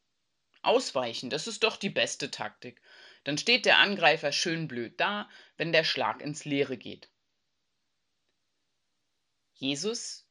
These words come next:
war da anders. Der ist nicht ausgewichen.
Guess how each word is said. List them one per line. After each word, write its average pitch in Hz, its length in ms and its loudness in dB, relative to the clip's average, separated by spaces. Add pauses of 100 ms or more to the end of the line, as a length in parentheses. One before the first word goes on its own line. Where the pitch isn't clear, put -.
(160)
war 170 200 4
da 180 120 2
anders. 135 580 -4 (1120)
Der 135 140 2
ist - 160 -4
nicht 202 240 2
ausgewichen. 123 680 -8